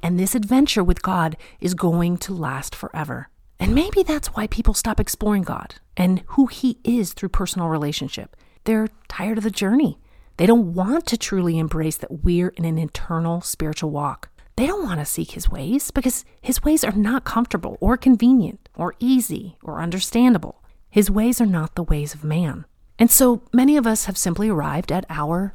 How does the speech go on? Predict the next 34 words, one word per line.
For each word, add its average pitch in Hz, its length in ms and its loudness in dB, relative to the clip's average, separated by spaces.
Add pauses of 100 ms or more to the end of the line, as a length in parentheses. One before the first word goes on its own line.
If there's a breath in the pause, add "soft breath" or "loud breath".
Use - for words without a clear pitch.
cerebral 170 800 0
destination. - 800 -2 (100)
We 220 120 10
know 262 140 10
all 175 140 4
there 165 160 0
really 151 280 0
is 147 120 -6
to 151 100 -8
know 143 280 -2 (340 soft breath)
and 170 280 2
all 156 120 2
there 156 200 0 (160 soft breath)
needs 160 580 2
to - 120 -6
be 156 140 -4
known 147 460 2
about 165 240 0
the 170 80 -4
Christian 165 300 -6
faith. 147 340 -6 (260 loud breath)
From 240 260 2
here 247 200 0
on 247 160 0
out, 214 300 -2
it's 175 260 -2
just - 400 -6
lapping 220 560 0
circles 214 460 0
around 151 240 0
the 147 80 -4
track - 360 -4
of 160 80 -4
life. - 440 -10